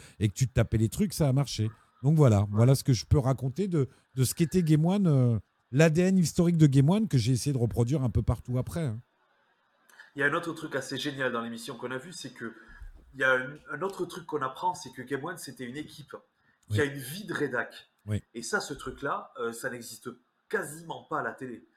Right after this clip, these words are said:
Speaker 1: Non.
Speaker 2: C'est-à-dire qu'à la télé, chacun a sa case, chacun a son truc,
Speaker 1: Oui.
Speaker 2: on se retrouve pour des moments exceptionnels, mais c'est très rare. Là, tu nous montres que tout le monde travaille ensemble, que c'est marrant, le, mon chat vient de me bouffer la main.
Speaker 1: <laughs> Il attaque.
Speaker 2: C'est vraiment,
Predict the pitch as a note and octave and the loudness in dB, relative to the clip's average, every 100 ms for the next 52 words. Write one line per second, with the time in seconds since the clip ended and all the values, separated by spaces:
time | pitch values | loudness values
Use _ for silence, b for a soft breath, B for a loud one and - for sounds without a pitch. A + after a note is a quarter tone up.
0 | b G#2 - A2 A2+ B2+ A2+ - A#2+ E3+ | b -2 -2 -8 -8 -4 -4 -6 -8 -8
1 | - C#3 - A2+ - A#2+ - C3 C3+ B2 | -8 -10 -10 -12 -10 -12 -6 -6 -6 -8
2 | B2+ B2 - A2+ - A2 - C3 C#3 C#3+ | -14 -14 -12 -12 -12 -20 -20 -16 -14 -16
3 | _ _ - E2 A2+ - B2 B2 - C#3 | _ _ -8 -6 -6 -8 -14 -14 -14 -14
4 | A#2 A2 A2 A2 A2 A2 A2 - - A#2+ | -14 -14 -14 -14 -8 -8 -8 -14 -12 -10
5 | A#2 G2+ - G#2+ C3 A2+ C#3+ F#3+ G#3 _ | -10 -12 -18 -16 -12 -8 -8 -8 -10 _
6 | b b C3 G3 - D3 C#3+ G3 D3 C3 | b b -8 -8 -8 -14 -14 -14 -16 -16
7 | - D#3 D#3+ - C3+ C3 A#2+ - E3+ F3+ | -16 -14 -12 -8 -4 -4 -6 -10 -10 -10
8 | F#3 F#3 C#3+ - A#2 A2+ C#3 F#3 E3 C3 | -10 -12 -12 -12 -6 -4 -4 -8 -12 -14
9 | A#2 - A#2+ A2+ A2 - C#3 - C3 A2 | -16 -16 -16 -16 -20 -20 -20 -12 -8 -8
10 | A2 C3 A#2+ - - - - F3 C3 A2 | -10 -2 4 6 6 0 -4 0 2 2
11 | E3 D3+ C3+ A#2+ - - A#2+ A#2 C3 C#3 | 2 0 2 0 -2 -10 -6 -6 -4 -6